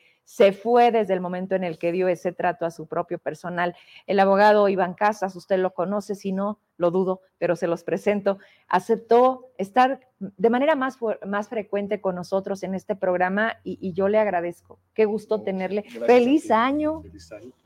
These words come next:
Speaker 1: Feliz,
Speaker 2: Feliz vida.
Speaker 1: feliz vida. ¿Me escuchaste, abogado? La entrada. Creo que es muy claro el documento,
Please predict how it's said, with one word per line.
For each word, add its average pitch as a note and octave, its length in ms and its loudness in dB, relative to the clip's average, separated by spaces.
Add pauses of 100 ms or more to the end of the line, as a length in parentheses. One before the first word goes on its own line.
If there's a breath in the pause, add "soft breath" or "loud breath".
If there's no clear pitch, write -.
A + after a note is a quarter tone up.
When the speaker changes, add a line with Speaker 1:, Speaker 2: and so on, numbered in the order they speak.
Speaker 1:
Feliz, - 0 -
Speaker 2:
Feliz G#3+ 320 0
vida. - 140 -16 (400)
Speaker 1:
feliz G3 260 -4
vida. G#3+ 320 -2 (1040 soft breath)
¿Me G#3+ 120 6
escuchaste, C4 1000 2 (140)
abogado? A#3 720 4 (260)
La F#3 160 4
entrada. G#3+ 640 2 (600)
Creo A#3 180 -10
que C#4 80 -12
es - 80 -14
muy A#3 240 -6
claro A3 300 0
el A#3+ 100 -4
documento, G3 680 -10